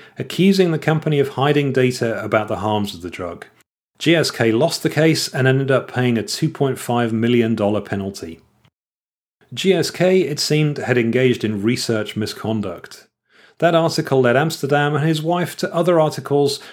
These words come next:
citing U K psychiatrist David Healy, who had testified against G S K in the trial. In one article, Healy named several academic researchers who were on pharmaceutical executives' speed dial lists.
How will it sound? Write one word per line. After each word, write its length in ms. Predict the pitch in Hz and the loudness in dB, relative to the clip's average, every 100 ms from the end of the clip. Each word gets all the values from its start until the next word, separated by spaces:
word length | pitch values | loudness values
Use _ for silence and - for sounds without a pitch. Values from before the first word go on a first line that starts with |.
| - | -16
citing 600 | - 190 180 170 160 147 | -2 0 2 0 0 -2
U 160 | 143 165 | -4 -2
K 240 | - 143 | 0 0
psychiatrist 800 | 135 127 113 120 120 - 113 - | 0 -4 -2 -2 -2 -2 -4 -2
David 300 | 110 104 101 | -2 0 -2
Healy, 520 | 101 170 170 160 147 - - _ | -2 0 2 2 0 -6 -20 _
who 100 | 175 | 2
had 140 | 190 190 | 2 2
testified 640 | - 196 - - 156 143 | -4 -4 -4 -4 -2 0
against 320 | 135 127 123 | 0 0 -2
G 140 | - 151 | 0 0
S 140 | 135 | 0
K 260 | - 123 117 | -2 0 2
in 120 | 113 | 0
the 60 | 104 | -4
trial. 420 | - 90 80 - _ _ _ _ - | -8 -8 -12 -18 _ _ _ _ -6
In 240 | 214 214 156 | 0 2 2
one 140 | 175 | 0
article, 600 | 165 160 160 - 139 131 | 0 -2 -4 -2 0 0
Healy 420 | 131 - 185 180 | -2 0 0 2
named 300 | 147 131 123 | 0 0 -2
several 380 | 120 160 156 143 | 0 0 2 2
academic 520 | 131 127 113 107 110 | 2 -2 -2 -4 -4
researchers 760 | 139 151 - 147 - 131 127 - - _ _ | -4 -2 0 0 4 4 4 -4 -16 _ _
who 160 | 165 | 2
were 100 | 185 | 4
on 140 | 185 170 | 4 2
pharmaceutical 720 | - 185 185 - 175 156 139 | -2 0 0 0 -2 0 0
executives' 640 | 131 131 131 139 135 123 - | 0 0 -2 -2 0 0 0
speed 460 | - - 113 117 | -6 -2 -2 -2
dial 360 | 104 98 95 90 | -2 -2 -2 -6
lists. 640 | 90 - - - - - | -10 -12 -16 -16 -16 -16